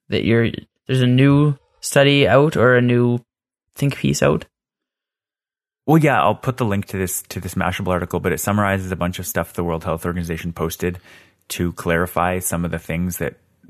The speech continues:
Speaker 2: people were, some of the conclusions people were jumping to. Um, so processed, they, they s-, specify that when you,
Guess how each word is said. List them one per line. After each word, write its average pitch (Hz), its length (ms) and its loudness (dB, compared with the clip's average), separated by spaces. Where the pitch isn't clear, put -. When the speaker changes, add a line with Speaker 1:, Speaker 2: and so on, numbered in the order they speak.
Speaker 2:
people 95 340 -4
were, 82 240 -6
some 117 180 0
of 113 40 0
the 113 60 -4
conclusions 90 500 -6
people 90 220 -6
were 80 80 -4
jumping 87 400 -6
to. 110 280 -4
Um, 85 480 0
so 107 160 0
processed, 107 600 -2
they, 101 140 0
they 98 200 0
s-, - 220 -10
specify 98 580 -4
that 90 100 -2
when 90 140 -2
you, 87 120 -6